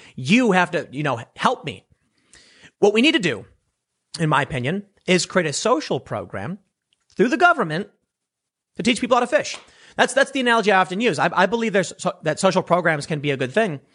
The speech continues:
But we need to be teaching people how to fish and giving them a fishing pole and then saying, "Now you're on your own.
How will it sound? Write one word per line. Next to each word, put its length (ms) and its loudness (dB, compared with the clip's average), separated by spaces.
But 100 6
we 100 6
need 80 -2
to 60 -2
be 140 0
teaching 540 -2
people 260 -2
how 80 4
to 80 0
fish 420 -6
and 280 0
giving 440 2
them 220 0
a 120 0
fishing 400 -2
pole 200 -2
and 100 -2
then 80 -2
saying, 380 0
"Now 260 4
you're 200 0
on 200 0
your 180 2
own. 280 -4